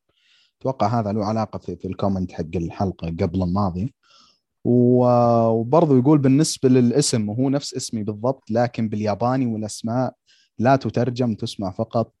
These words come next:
آه، بترجم أسماءكم بالياباني، بتكون سعود. طبعًا كل واحد يقدر يروح وينطق اسمه بال-، باللغة اليابانية، لأنه عشان صراحة ما أبغى يعني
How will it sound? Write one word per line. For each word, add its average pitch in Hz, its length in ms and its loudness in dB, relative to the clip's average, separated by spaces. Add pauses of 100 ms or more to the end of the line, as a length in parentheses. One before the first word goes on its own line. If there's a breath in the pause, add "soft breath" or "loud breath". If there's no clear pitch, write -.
(180)
آه، 95 400 -2
بترجم 123 640 0
أسماءكم 131 500 -2
بالياباني، 107 540 -4
بتكون 127 420 -2
سعود. 139 420 0 (840)
طبعًا 135 260 2
كل 147 160 0
واحد 131 240 0
يقدر 123 260 -6
يروح 107 300 -2
وينطق 110 420 -6
اسمه 107 260 -6
بال-، 92 200 -8
باللغة 98 300 -4
اليابانية، 98 580 -2
لأنه 117 340 -2
عشان 98 240 -8
صراحة 101 340 -4
ما 98 160 -2
أبغى 87 280 -6
يعني 80 400 -16